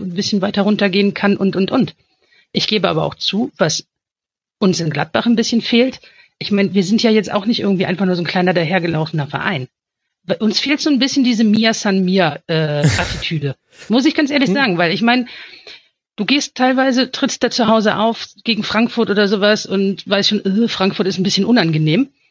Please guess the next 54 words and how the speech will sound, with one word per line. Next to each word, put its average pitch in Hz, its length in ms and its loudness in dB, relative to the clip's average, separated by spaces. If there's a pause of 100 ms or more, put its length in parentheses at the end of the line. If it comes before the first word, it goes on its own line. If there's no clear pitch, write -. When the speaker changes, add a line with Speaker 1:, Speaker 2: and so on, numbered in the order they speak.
(120)
Speaker 1:
und 233 120 2
spielst - 340 0
auch 156 120 -4
dementsprechend. 139 760 -4
Anstatt, 220 380 -2
dass - 100 -4
du - 80 -8
dich 190 140 -2
da 175 80 0
hinstellst 226 440 0
als 175 140 -4
Mannschaft 208 340 0
und 220 80 0
sagst 196 200 -2
so, 262 160 -4
"Wir 185 160 0
sind 196 100 4
aber 175 220 2
auch 175 160 -2
wer 233 160 2
und 226 80 -2
wir 208 80 2
spielen 190 240 0
zu 160 160 -2
Hause 180 240 0
und 208 160 0
ihr 202 160 4
müsst 160 220 -2
uns 156 140 -4
hier 160 220 0
jetzt 131 180 -4
erstmal 160 340 -2
schlagen." 208 420 0 (720)
Das 180 380 -4
ist - 300 0
auch 262 120 0
ein 269 100 4
bisschen 254 260 0
was, 240 180 -2
was 233 140 0
ich 233 120 -2
vermisse. 277 400 2
Klar, 160 360 -2
also 151 140 -2
jetzt 135 200 -4
nicht 165 160 -2
so 156 160 0
in 156 140 0
dem 160 120 0
Stil, 160 280 -4
wie 143 100 -4
Bayern 135 340 -2
es - 160 -6
macht, 214 300 -2